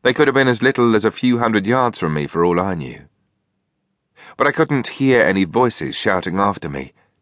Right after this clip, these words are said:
or footsteps close behind. Maybe they weren't looking for me at all. No, I couldn't think like that.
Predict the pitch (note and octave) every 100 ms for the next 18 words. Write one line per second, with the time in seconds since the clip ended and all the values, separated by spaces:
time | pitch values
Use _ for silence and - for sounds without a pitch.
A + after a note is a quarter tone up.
0 | - - C3+ B2 - C#3+ - F2 - -
1 | G#2+ - F2 A2 G#2+ C#2 G#1+ _ _ _
2 | _ _ _ _ _ _ _ _ _ -
3 | - C#3 C3+ A#2+ A#2 B2 A2+ A#2+ F#2+ E2+
4 | F2+ G#2 G#2+ B2+ A#2+ D2+ - _ _ _
5 | _ _ _ _ _ _ _ _ _ _
6 | _ _ F#2+ E2 C2 - _ _ _ _
7 | _ - G2+ C3+ B2 - A#2 F#2+ E2+ -
8 | E2+ -